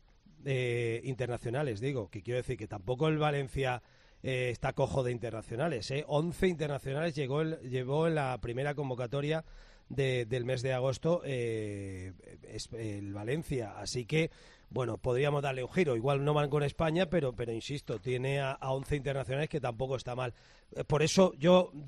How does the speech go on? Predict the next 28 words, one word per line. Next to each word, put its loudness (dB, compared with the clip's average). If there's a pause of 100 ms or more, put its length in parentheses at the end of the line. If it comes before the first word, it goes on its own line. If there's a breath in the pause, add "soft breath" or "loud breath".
(100)
mm, 0
no, 6
no 4
entraría 6
por 4
ahí 4
en 4
ese 2
debate, 4 (480 soft breath)
eh, -2
porque 0
para, 2
para 4
pegarle 2
a 4
Lim 0 (300)
podemos 0
pegarle 0 (180)
de -2
mil 0
otras, 0 (420)
otras -2
cosas 2 (460 soft breath)
que, 0
que -2
por -4
las -4
convocatorias, -4